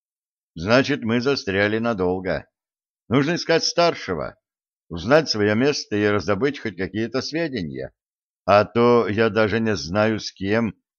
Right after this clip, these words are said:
и против кого придется воевать». «Ты хочешь воевать?»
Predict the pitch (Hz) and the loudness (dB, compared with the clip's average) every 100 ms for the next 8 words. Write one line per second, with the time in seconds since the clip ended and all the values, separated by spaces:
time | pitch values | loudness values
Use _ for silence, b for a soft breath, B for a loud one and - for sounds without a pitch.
0 | _ 98 90 98 107 101 110 - 113 92 | _ -6 -4 0 0 -2 -6 -2 0 0
1 | 95 - 117 92 82 - 101 110 120 92 | -2 -2 -4 -2 -4 -4 -2 0 0 0
2 | 87 107 - - _ _ _ _ _ _ | 0 0 -4 -20 _ _ _ _ _ _
3 | _ _ _ _ _ _ _ _ _ _ | _ _ _ _ _ _ _ _ _ _
4 | _ _ _ _ - 90 104 - 101 113 | _ _ _ _ -12 -8 -8 -6 -6 -4
5 | 98 87 78 82 69 67 110 185 _ | -8 -10 -8 -8 -8 -4 -4 -4 _